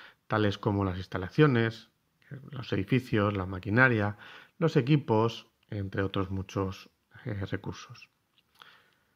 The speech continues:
Para que una empresa pueda lograr y cumplir sus objetivos, es imprescindible que cuente con una serie de recursos que, bien combinados, puedan contribuir a su correcto funcionamiento. Estos recursos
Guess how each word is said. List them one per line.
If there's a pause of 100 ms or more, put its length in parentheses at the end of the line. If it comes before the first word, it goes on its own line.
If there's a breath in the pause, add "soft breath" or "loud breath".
(300 soft breath)
Para
que
una
empresa
pueda
lograr
y
cumplir
sus
objetivos, (180)
es
imprescindible (440 loud breath)
que
cuente
con
una
serie
de
recursos (200)
que,
bien
combinados, (1200 soft breath)
puedan
contribuir
a
su
correcto
funcionamiento. (800 loud breath)
Estos
recursos